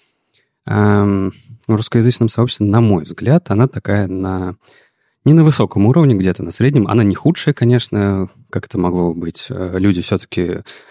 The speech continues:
общаются с друг другом и говорят, что можно сделать по-другому, но, э, не до конца, э, это хорошо, как могло бы быть. Мне кажется, в первую очередь, такие вещи нужно писать просто лично.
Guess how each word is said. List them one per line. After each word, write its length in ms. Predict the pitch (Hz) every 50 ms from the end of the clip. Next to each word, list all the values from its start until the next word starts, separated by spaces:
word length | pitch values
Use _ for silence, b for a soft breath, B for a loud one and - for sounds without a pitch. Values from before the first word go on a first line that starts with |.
| B B B B B
общаются 500 | - - - - 110 101 98 87 92 87
с 40 | 87
друг 180 | 95 87 90
другом 380 | 92 92 90 85 87 87 87 87
и 500 | 87 87 85 85 90 90 90 92 95 95
говорят, 440 | 92 98 92 90 90 87 90 - -
что 300 | - - - - 98 92
можно 320 | 90 87 85 82 - 87
сделать 300 | 85 85 90 90 87 92
по-другому, 500 | - - 92 101 101 113 156 175 175 127
но, 440 | - 95 101 110 135 160 180 208 214 - _ _ _ _ _ _ _ _ _ _ _ -
э, 440 | - 110 104 104 101 101 101 98 101
не 140 | 98 107 107
до 100 | 107 107
конца, 640 | - 98 92 90 - - 113 107 117 127 131 123 123 _ _ _ _ _ _ -
э, 720 | 95 90 90 90 90 87 87 87 87 87 87 87 - - -
это 360 | 104 107 - - 104 98 90
хорошо, 460 | - - - 95 98 92 - - 113
как 180 | - - 107 -
могло 280 | 95 87 87 98 95
бы 80 | 90 82
быть. 120 | 87 -
Мне 140 | - 156 180
кажется, 280 | - 139 117 - - 107
в 60 | -
первую 280 | - 123 123 117 101 104
очередь, 320 | 101 - 98 90 - _
такие 340 | - 101 - - 107 101 95
вещи 260 | 104 127 131 - -
нужно 300 | 98 95 92 90 90 90
писать 260 | - - - 101 95
просто 280 | - 104 110 - - 113
лично. 420 | 131 175 - - - 147 143 -